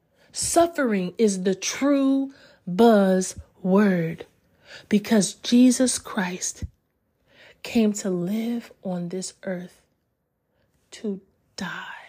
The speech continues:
He was born to die. And his walk, our Savior, Jesus Christ, did not have a home.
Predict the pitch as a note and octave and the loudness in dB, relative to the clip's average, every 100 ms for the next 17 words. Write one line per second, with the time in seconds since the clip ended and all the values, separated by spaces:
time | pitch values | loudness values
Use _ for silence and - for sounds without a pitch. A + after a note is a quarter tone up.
0 | - _ _ _ _ _ _ _ _ _ | -20 _ _ _ _ _ _ _ _ _
1 | _ - A3+ G3 F3 - _ - A3+ B3 | _ -4 -2 -2 -6 -12 _ -8 -2 0
2 | A#3 G#3+ G3 F#3 E3+ _ _ _ - - | 0 -2 -6 -8 -14 _ _ _ -18 -6
3 | G#3+ F3 E3+ G3 E3+ E3 E3 - - _ | -4 -4 -6 -6 -6 -8 -14 -20 -20 _
4 | _ - - - G3+ G3 A#3+ G3+ G3 E3+ | _ -20 -12 0 0 0 0 0 -2 -10
5 | F3 A3+ G#3 - - - _ _ _ _ | -6 -6 -6 -8 -20 -20 _ _ _ _
6 | _ _ _ - A3+ B3+ - - C#4 D4 | _ _ _ -4 -2 0 -2 0 2 2
7 | G3 E3+ D#3+ E3+ A#3+ C#4 D4 A3 F3+ - | -2 -6 -8 -8 -4 -2 -2 -4 -8 -12
8 | - B3 G#3+ E3 - - - - _ _ | -6 -2 -2 -4 -12 -12 -20 -20 _ _
9 | _ - _ _ D#4 D4+ A#3+ B3+ B3+ - | _ -20 _ _ -2 0 0 0 0 -4
10 | - B3+ A#3 - A#3+ F#3+ D#3+ - - D4 | 0 0 0 -4 -4 -4 -6 -14 0 4
11 | D#4 D#4 C#4+ G#3+ F#3+ F#3 F3+ F3 | 6 6 6 4 2 -2 -2 -2